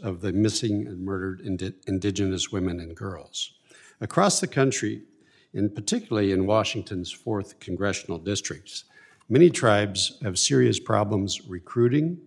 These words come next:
and retaining qualified law enforcement officers who serve on reservation lands. Oftentimes, this is a result of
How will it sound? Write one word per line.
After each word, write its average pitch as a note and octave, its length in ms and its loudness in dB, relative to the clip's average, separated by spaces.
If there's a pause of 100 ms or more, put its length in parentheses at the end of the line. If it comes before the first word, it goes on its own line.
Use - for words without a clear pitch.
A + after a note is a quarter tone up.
(640)
and F#2+ 160 2
retaining F#2 600 4
qualified G2 640 -2
law F#2+ 180 -2
enforcement F#2 560 -4
officers - 640 -4 (200)
who - 120 -8
serve F2+ 320 0
on E2+ 300 -2
reservation E2+ 600 -6
lands. E2+ 480 -10 (760)
Oftentimes, B2 880 8
this A2 200 0
is F#2+ 140 -2
a G#2+ 60 0
result G#2 480 2
of F2 180 -6